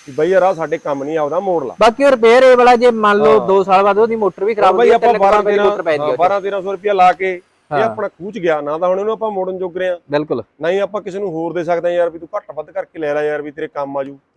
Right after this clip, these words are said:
Speaker 2: ਹਾਂਜੀ,
Speaker 1: ਕਿਉਂ ਬਈ
Speaker 2: ਹਾਂਜੀ।
Speaker 1: ਅਗਲਾ ਆਖੂ "ਜਦੋਂ ਤੁਹਾਡੇ ਕੰਮ ਨਹੀਂ ਆਇਆ ਬਾਈ ਸਾਡੇ ਕੀ ਕੰਮ ਆਉਂਦੇ
Speaker 2: ਬਿਲਕੁਲ
Speaker 1: ਨੇ?"
Speaker 2: ਜੀ, ਬਿਲਕੁਲ।
Speaker 1: ਉਸ ਕਰਕੇ ਦੁਬਾਰੇ ਫੇਰ ਤੁਹਾਨੂੰ ਬਾਰ-ਬਾਰ ਇਹੀ ਗੱਲ ਕਹਿੰਦੇ ਆ ਵੀ ਬਾਈ ਇਹ ਸਾਰੀਆਂ ਪੇਡ ਪ੍ਰਮੋਸ਼ਨਾਂ ਤੇ ਚਾਲਾਂ ਹੁੰਦੀਆਂ ਕੰਪਨੀਆਂ ਦੀਆਂ।
Speaker 2: ਹੂੰ, ਹੂੰ।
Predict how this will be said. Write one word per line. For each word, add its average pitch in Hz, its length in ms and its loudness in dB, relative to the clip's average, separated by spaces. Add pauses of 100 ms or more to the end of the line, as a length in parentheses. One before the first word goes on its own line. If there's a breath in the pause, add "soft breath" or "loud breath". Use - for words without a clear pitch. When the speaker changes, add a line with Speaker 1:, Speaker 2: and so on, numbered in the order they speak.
Speaker 2:
ਹਾਂਜੀ, 143 160 -2
Speaker 1:
ਕਿਉਂ - 0 -
ਬਈ 170 160 -2
Speaker 2:
ਹਾਂਜੀ। 151 120 -2
Speaker 1:
ਅਗਲਾ 151 100 -4
ਆਖੂ 147 200 -10
"ਜਦੋਂ 143 160 -14
ਤੁਹਾਡੇ 117 280 -14
ਕੰਮ 131 200 -8
ਨਹੀਂ 139 140 -8
ਆਇਆ 131 200 -4
ਬਾਈ 139 120 -8
ਸਾਡੇ 123 320 -14
ਕੀ 123 100 -18
ਕੰਮ 120 140 -14
ਆਉਂਦੇ 123 180 -2
Speaker 2:
ਬਿਲਕੁਲ 123 260 -4
Speaker 1:
ਨੇ?" 113 80 -8
Speaker 2:
ਜੀ, 110 120 -8
ਬਿਲਕੁਲ। 110 400 -12 (280)
Speaker 1:
ਉਸ 165 100 -8
ਕਰਕੇ 180 320 -2
ਦੁਬਾਰੇ 135 440 -2
ਫੇਰ 143 200 -4
ਤੁਹਾਨੂੰ 147 240 -10
ਬਾਰ-ਬਾਰ 151 340 0
ਇਹੀ 156 200 -8
ਗੱਲ 147 140 -6
ਕਹਿੰਦੇ 127 360 -10
ਆ 156 40 -4
ਵੀ 160 100 -8
ਬਾਈ 143 220 -6
ਇਹ 175 180 -8
ਸਾਰੀਆਂ 147 320 -8
ਪੇਡ 147 240 -8
ਪ੍ਰਮੋਸ਼ਨਾਂ 139 460 -12
ਤੇ 165 180 -20
ਚਾਲਾਂ 131 300 -6
ਹੁੰਦੀਆਂ 110 280 -14
ਕੰਪਨੀਆਂ 127 420 -12
ਦੀਆਂ। 143 240 -10 (160)
Speaker 2:
ਹੂੰ, 156 140 -8
ਹੂੰ। 127 160 -14